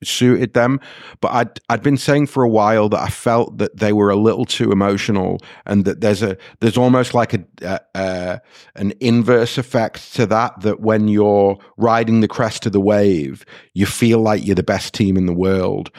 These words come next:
But then the flip side of that is that in adversity, how do you, how do you deal with that if adversity? And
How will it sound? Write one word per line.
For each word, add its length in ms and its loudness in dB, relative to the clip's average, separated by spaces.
But 80 0
then 140 4
the 40 4
flip 320 0
side 300 0
of 140 -4
that 260 -2
is 240 -4
that 240 0
in 160 2
adversity, 1040 0
how 240 0
do 80 2
you, 220 4
how 240 -4
do 80 2
you 100 6
deal 300 2
with 160 0
that 220 -6
if 120 -12
adversity? 720 -2
And 120 -6